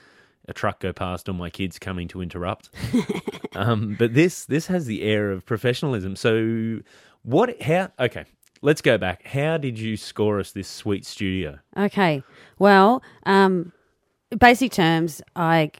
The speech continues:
Speaker 2: I am a producer here. And so I work here, you know, casually on and off, but, you know, on a fairly regular basis. So I can just basically book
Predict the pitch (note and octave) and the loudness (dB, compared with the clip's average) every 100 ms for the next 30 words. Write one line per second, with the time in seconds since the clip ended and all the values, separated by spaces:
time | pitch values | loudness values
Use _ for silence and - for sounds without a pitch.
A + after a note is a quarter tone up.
0 | - - E3+ E3 E3 E3 - - F3+ E3+ | -12 -2 2 2 0 -2 -6 -2 0 0
1 | - D#3+ F3+ F#3+ A3 C4+ G4+ - _ _ | 0 0 0 2 2 4 0 -4 _ _
2 | - - - _ - E3 D#3+ D#3 F3+ E3 | -20 -20 -20 _ 0 4 4 2 2 4
3 | D#3+ E3 E3 E3+ - D#3+ C#3+ C#3 C3+ - | 4 4 2 0 -2 0 2 2 -2 -6
4 | B2+ C#3 C3 C3 B2 - _ _ _ _ | -8 -6 -6 -6 -10 -20 _ _ _ _
5 | _ _ _ - G#3+ F#3 C#3+ C3+ D#3+ C#3+ | _ _ _ -2 2 2 2 2 2 0
6 | C3+ C3+ E3+ - - - - B3 A3+ - | 0 -2 -4 -8 -10 -8 -2 0 0 2
7 | A3 G3 E3+ D#3+ D3+ C#3+ C#3+ - C#3+ D3+ | 2 2 2 0 0 0 -4 -6 -8 -4
8 | C#3 C3+ C#3+ D3 - C3+ C#3 C3+ C3 B2 | -4 -4 -8 -8 -10 -12 -10 -12 -12 -10
9 | A#2+ - | -10 -12